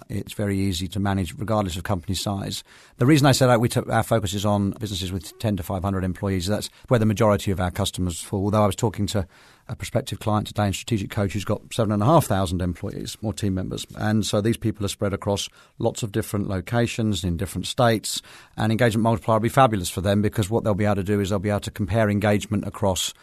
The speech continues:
see how engagement differs between geographical location, between type of business area. And so there's absolutely no problem with larger organizations. The important thing for me is it's not about the number of team members. It's the fact that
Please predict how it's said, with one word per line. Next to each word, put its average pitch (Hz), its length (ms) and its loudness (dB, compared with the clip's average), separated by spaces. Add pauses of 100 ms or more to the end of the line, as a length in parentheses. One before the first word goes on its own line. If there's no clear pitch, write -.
(240)
see 107 280 -2 (380)
how 113 280 2
engagement 110 420 2
differs 117 280 2
between 101 340 0
geographical 98 520 -2
location, 120 680 2
between 95 480 -2 (240)
type 131 340 4
of 117 140 0
business 120 400 2
area. 110 480 2 (300)
And 110 280 0
so 120 320 6 (340)
there's 127 200 6
absolutely 120 420 4
no 107 120 2
problem 104 380 2
with 101 160 0
larger 107 320 2
organizations. 101 800 0 (300)
The 127 140 0
important 120 440 4
thing 135 160 2
for - 120 -2
me 95 480 2
is 101 300 -4 (260)
it's - 100 -12
not 131 140 2
about 117 220 0
the 113 60 0
number 113 460 4
of 101 320 -2 (120)
team 113 200 2
members. 113 480 2 (340)
It's - 260 -6
the 107 120 -2
fact 120 380 0
that 110 140 -4